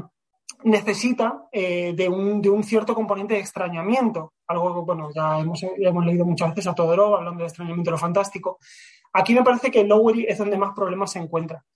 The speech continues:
La película no consigue transmitirnos ese sentido de, de extrañamiento, ¿no? En, en casi ningún momento. Más bien consigue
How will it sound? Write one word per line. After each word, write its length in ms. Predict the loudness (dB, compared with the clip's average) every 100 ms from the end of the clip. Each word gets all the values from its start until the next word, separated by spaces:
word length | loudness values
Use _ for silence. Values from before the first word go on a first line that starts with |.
| _ -4
La 160 | -2 0
película 360 | 0 2 2
no 240 | 2 0 2
consigue 480 | 0 -2 -6 -4
transmitirnos 680 | -4 -4 -8 -6 -4 -4 -6 -4
ese 220 | -4 -4
sentido 480 | -4 -4 0 2 2
de, 340 | 2 -2 -8 -14 _ _ _ -20 -12
de 160 | -4 -2
extrañamiento, 800 | -2 -6 -4 -4 -4 -4 -2 -2
¿no? 220 | -4 -6
En, 300 | -4 -2 -2
en 140 | -2 0
casi 260 | 0 -2
ningún 220 | -6 -4
momento. 440 | -4 -4 -6 -10 -12 -18 -20 _
Más 180 | -2 0
bien 300 | 0 0 2
consigue 600 | 0 0 0 2 2 0